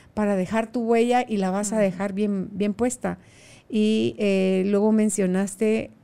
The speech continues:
Speaker 1: yo aquí le puse el agradecer todo,
Speaker 2: Ah, sí,
Speaker 1: todo
Speaker 2: todo el
Speaker 1: el tiempo.
Speaker 2: Eso sí, créeme que sí.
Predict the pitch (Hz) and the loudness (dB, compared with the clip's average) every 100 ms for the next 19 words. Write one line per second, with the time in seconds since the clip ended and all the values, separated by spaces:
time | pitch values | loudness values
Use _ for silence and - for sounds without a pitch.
0 | - 202 202 - 214 202 202 208 214 208 | -4 -2 -2 -2 -2 -2 -6 -4 -2 -2
1 | 202 190 190 185 185 180 - 202 - 208 | -2 0 0 -2 -2 -4 -4 -6 -6 -6
2 | 214 233 233 208 220 202 240 240 196 190 | -4 -6 -6 -2 -2 0 -2 -2 -2 0
3 | 170 - - 240 254 202 156 - - - | -2 -6 -10 -2 0 0 -2 -6 -20 -20
4 | _ _ _ _ _ _ _ _ 254 226 | _ _ _ _ _ _ _ _ -10 -10
5 | 220 185 165 156 _ _ _ _ _ - | -10 -14 -14 -16 _ _ _ _ _ -20
6 | - _ _ - 190 190 208 220 180 - | -20 _ _ -12 -8 -8 -8 -12 -16 -16